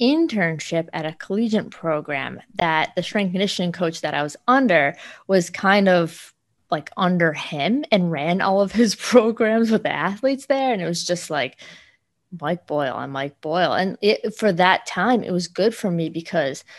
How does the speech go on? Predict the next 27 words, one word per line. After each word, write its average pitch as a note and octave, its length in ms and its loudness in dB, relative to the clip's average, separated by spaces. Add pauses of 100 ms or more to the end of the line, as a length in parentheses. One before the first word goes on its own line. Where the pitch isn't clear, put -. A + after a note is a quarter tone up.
(960)
I F#3+ 140 0
really F#3+ 440 4
appreciated G3 680 0
him G#3 280 4
looking F3 480 0
back D#3+ 420 -4
now A3+ 320 0
of F3+ 120 -2
how F3+ 340 -2
structured F3+ 880 -4
and E3+ 240 -2
organized G#3+ 800 -2
his F3 380 -4
programming G3 960 -2
templates A3 680 -8
were. D4 380 0 (400)
It A3 160 4
was F#3+ 340 0 (320)
every G#3 300 6
day F#3+ 260 6
had F3 280 -2
a D3 100 -6
theme. - 640 -8 (280)
And G#3+ 300 2
after A3 460 4
a E3 80 2
while, E3+ 600 2